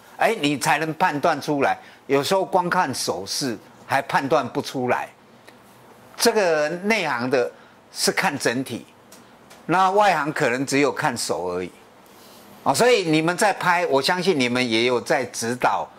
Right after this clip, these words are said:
哦，这些学员应该知道，除了这个手的动作之外，还有更重要的是什么？它的整体。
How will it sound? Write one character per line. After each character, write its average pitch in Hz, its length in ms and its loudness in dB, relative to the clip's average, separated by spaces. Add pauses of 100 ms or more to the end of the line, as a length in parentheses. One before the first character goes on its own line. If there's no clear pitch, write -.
(240)
哦， 120 100 -4
这 170 140 0
些 165 180 0
学 127 280 0
员 95 200 0 (260)
应 175 140 0
该 165 140 2
知 160 180 -2
道， - 200 0 (520)
除 175 200 2
了 202 120 4
这 196 140 -2
个 175 100 2
手 107 460 -2
的 113 320 2 (160)
动 143 180 2
作 139 200 2
之 131 200 -4
外， 123 240 0 (360)
还 156 160 0
有 180 100 0
更 165 240 -2
重 160 220 2
要 151 180 4
的 123 140 2
是 131 180 -2
什 107 100 -4
么？ 98 160 -2 (380)
它 180 140 2
的 160 120 0
整 131 300 -2
体。 113 200 -10